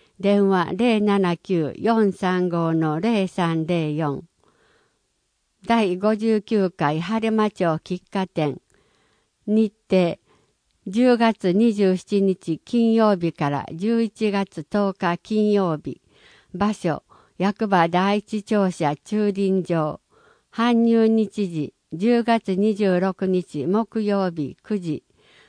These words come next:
種目、大菊花壇、果物花壇、県外花壇、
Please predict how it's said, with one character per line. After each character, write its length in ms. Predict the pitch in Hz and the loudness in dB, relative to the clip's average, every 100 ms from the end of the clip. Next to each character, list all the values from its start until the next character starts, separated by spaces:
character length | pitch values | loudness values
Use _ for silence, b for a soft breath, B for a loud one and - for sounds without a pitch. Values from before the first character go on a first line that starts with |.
| b | b
種 240 | - - 240 | -12 0 2
目、 440 | 208 180 160 139 _ b b b | 4 2 -6 -8 _ b b b
大 260 | - 240 254 | 2 2 2
菊 320 | 226 220 226 | 0 -4 -6
花 220 | - 202 | -2 -2
壇、 240 | 175 143 - _ _ _ - | 0 -2 -6 _ _ _ -8
果 300 | 208 220 226 | 0 2 4
物 320 | 214 208 196 | 4 4 2
花 220 | - 185 | 0 0
壇、 340 | 170 143 151 170 _ _ | 0 -2 -4 -14 _ _
県 340 | - 233 233 220 | -2 2 2 2
外 260 | 214 202 | 2 0
花 200 | 196 202 | -2 -4
壇、 340 | 185 147 131 | -2 -2 -4